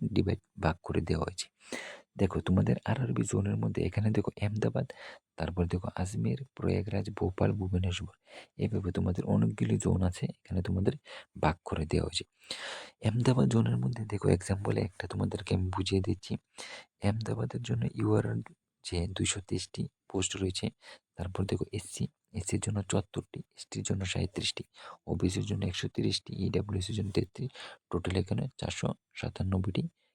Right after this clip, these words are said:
কিন্তু এখানে তোমাদের ভ্যাকেন্সি রয়েছে, যেটা কিনা শুধুমাত্র আহমেদাবাদের জন্য, যেটা কিনা ওয়েস্টার্ন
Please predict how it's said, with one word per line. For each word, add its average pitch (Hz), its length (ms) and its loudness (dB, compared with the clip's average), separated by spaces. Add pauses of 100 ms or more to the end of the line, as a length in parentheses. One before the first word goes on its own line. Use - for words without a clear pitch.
(140)
কিন্তু 92 280 -2
এখানে 95 280 0
তোমাদের 101 260 4 (340)
ভ্যাকেন্সি - 480 -2 (580)
রয়েছে, 82 320 4 (260)
যেটা - 220 0
কিনা 120 140 0 (100)
শুধুমাত্র 104 400 -2 (120)
আহমেদাবাদের 92 560 2
জন্য, - 140 2 (220)
যেটা - 220 0
কিনা 107 200 2 (440)
ওয়েস্টার্ন 101 400 0